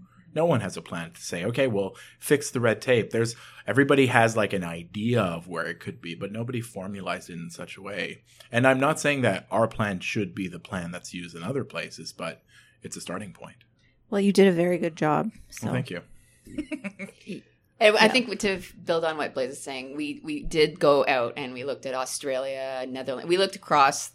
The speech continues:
Speaker 3: the globe. Uh, we looked at design co-, groups as well as regular government people, uh, and, and, and beyond,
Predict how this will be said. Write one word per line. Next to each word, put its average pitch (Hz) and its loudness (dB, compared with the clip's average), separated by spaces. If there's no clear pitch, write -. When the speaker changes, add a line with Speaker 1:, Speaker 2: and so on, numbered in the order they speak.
Speaker 3:
the 151 -4
globe. 120 -2
Uh, 139 0
we 147 4
looked 147 -2
at 135 -10
design 147 2
co-, 156 -12
groups - -4
as 165 -2
well 160 8
as 160 -4
regular 147 0
government 139 -4
people, 143 -4
uh, 135 -2
and, 139 -4
and, 143 -2
and 135 -10
beyond, 143 -4